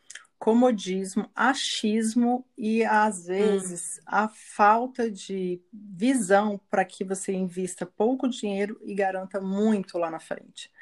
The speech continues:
Speaker 1: Porque as pessoas, às vezes, economizam aqui trezentos dólares, quinhentos dólares numa consultoria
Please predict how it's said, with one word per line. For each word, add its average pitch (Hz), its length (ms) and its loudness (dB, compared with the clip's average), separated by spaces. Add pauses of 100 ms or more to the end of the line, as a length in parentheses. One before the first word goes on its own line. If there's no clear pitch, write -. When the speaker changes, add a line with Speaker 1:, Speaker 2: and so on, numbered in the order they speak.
(320)
Speaker 1:
Porque - 160 -4
as 185 100 -4
pessoas, 220 300 0
às 220 100 0
vezes, 220 160 4
economizam 208 720 0
aqui 185 420 -6 (160)
trezentos 185 480 -2
dólares, 175 460 -2
quinhentos 175 320 -6
dólares 165 420 0
numa 160 180 -8
consultoria 170 760 -6